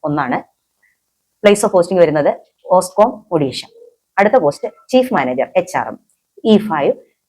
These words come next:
ശമ്പളം എൺപതിനായിരം രൂപ മുതൽ രണ്ട് ലക്ഷത്തി ഇരുപതിനായിരം രൂപ വരെയാണ്. ഒഴിവുകളുടെ എണ്ണം ഒന്ന്.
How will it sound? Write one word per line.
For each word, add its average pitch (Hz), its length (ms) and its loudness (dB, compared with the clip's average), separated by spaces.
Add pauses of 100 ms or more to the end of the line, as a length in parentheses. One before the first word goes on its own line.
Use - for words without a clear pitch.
ശമ്പളം 214 300 2
എൺപതിനായിരം 214 460 2
രൂപ 156 100 -2
മുതൽ 160 260 -2
രണ്ട് 202 160 -4
ലക്ഷത്തി 202 300 -4
ഇരുപതിനായിരം 151 440 -2
രൂപ 135 120 -6
വരെയാണ്. 127 380 -4
ഒഴിവുകളുടെ 147 360 -2
എണ്ണം 135 300 -10
ഒന്ന്. 131 260 -4